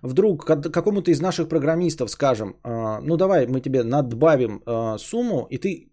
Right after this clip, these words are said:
х-, хоть что-нибудь сделаешь. И будешь это хоть что-нибудь поддерживать». Вы понимаете, что это нужно будет раз в месяц ему делать какую-то прибавку к зарплате? Это не бывает таких прибавок к зарплате, а, например, сто долларов, да?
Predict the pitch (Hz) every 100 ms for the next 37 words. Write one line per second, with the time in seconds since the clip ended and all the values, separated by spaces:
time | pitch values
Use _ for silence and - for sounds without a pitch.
0 | - - - 262 - 262 247 190 135 104
1 | 95 - - - - - _ _ _ _
2 | _ - 170 247 208 208 190 190 - 226
3 | 180 190 - 156 117 143 107 110 160 226
4 | 247 277 185 160 196 196 208 208 190 190
5 | 185 - _ - 208 240 202 214 226 170
6 | 123 135 160 240 269 - - - _ -
7 | - 123 247 - 196 - 226 202 180 147
8 | 190 175 156 147 - - 143 120 - -
9 | _ _ _ _ - 240 277 269 285 185
10 | 160 165 165 180 165 185 156 139 147 160
11 | 208 220 160 - - - - 147 151 139
12 | 165 165 143 - - - 202 147 151 110
13 | - - _ _ 113 147 170